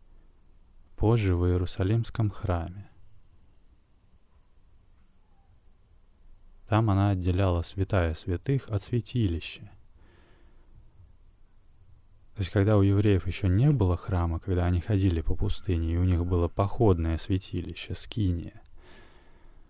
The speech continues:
тогда, конечно, там была завеса тканевая. Уже само святилище представляло из себя шатёр.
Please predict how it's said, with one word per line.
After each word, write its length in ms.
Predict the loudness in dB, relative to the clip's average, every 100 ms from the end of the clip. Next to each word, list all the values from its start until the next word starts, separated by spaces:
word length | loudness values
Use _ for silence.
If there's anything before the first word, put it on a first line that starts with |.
| -20 -20 -20 -20 -20 -20 -12
тогда, 220 | -4 0 2
конечно, 440 | 4 4 2 0
там 180 | 0 0
была 220 | 2 2
завеса 520 | 4 4 4 2 -4
тканевая. 640 | -6 0 0 0 -6 -12 -18 -20 -20 -20 -20 -20 -20 -6
Уже 160 | -2 -2
само 260 | 2 2 2
святилище 720 | 2 0 0 -2 -2 -4 -6
представляло 640 | -4 -4 -2 0 2 0
из 160 | -2 -4
себя 280 | -6 -4
шатёр. 560 | -4 -4 -6 -6 -10 -14